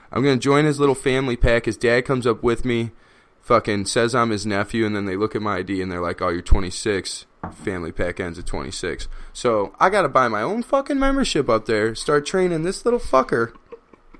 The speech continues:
who's on his dad's fucking plan, just turned twenty-six yesterday. And now he's fucking going back to Club Fitness or some bullshit.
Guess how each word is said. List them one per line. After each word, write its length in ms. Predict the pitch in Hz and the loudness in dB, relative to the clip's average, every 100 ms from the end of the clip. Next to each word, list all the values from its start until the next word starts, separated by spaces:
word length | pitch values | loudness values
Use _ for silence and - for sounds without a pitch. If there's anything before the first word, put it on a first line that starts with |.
| - - | -20 -4
who's 160 | 170 180 | 0 2
on 140 | 185 | 2
his 100 | 165 | 2
dad's 280 | 180 208 233 | 2 0 0
fucking 300 | - 247 226 | 0 0 -2
plan, 440 | - 269 254 185 - - - - | -2 -2 0 0 -2 -16 -20 -6
just 240 | 254 254 | -4 -2
turned 240 | 269 277 | 0 2
twenty-six 560 | - 240 220 - 240 - | 6 6 4 2 -2 0
yesterday. 640 | 226 233 185 120 101 127 - _ _ _ _ _ _ _ _ _ - | 0 0 0 2 0 -2 -6 _ _ _ _ _ _ _ _ _ 2
And 120 | 202 | 6
now 340 | 233 233 208 196 | 8 8 8 6
he's 220 | 208 254 | 2 4
fucking 340 | - 180 180 | 4 4 2
going 220 | 180 180 180 | 2 2 2
back 280 | 180 175 - | 2 2 0
to 460 | 165 151 143 127 - | 0 2 2 0 2
Club 220 | 214 202 | 2 4
Fitness 340 | 220 220 190 | 4 4 2
or 40 | 143 | 0
some 220 | - 120 | -2 -2
bullshit. 640 | 98 107 107 - 127 160 | 2 2 2 2 2 2